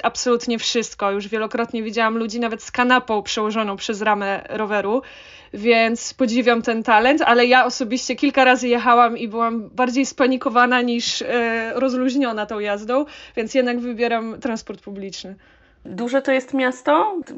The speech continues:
Speaker 2: transport publiczny, okej, ale na przykład skoro nie rowerem, to czy można przemieszczać się piechotą? Czy pewne odległości są tak duże, że, że faktycznie wchodzi w grę tylko metro?
Speaker 1: Nie, os-,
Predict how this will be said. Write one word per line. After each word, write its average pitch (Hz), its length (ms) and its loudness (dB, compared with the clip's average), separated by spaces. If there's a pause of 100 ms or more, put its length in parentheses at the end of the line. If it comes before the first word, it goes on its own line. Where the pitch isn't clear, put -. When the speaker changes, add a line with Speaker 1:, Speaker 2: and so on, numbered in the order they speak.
(140)
Speaker 2:
transport 247 500 -2
publiczny, 208 560 -10
okej, 180 400 -4
ale 185 220 -4
na 208 100 -8
przykład 208 640 0
skoro 220 400 0
nie 233 140 -2
rowerem, 214 460 0
to 202 80 -12
czy - 140 -12
można 196 260 -2
przemieszczać 196 500 -8
się - 120 -12
piechotą? 214 520 -2
Czy 247 160 -10
pewne 226 300 -4
odległości 202 640 -4
są 196 600 2 (180)
tak 202 220 0
duże, 202 460 -2
że, 196 380 0
że 190 120 -8
faktycznie 190 580 -8
wchodzi 180 340 -6
w 175 80 -10
grę 170 180 -2
tylko 170 280 -10
metro? 160 400 -10 (960)
Speaker 1:
Nie, 480 380 8
os-, 339 160 -4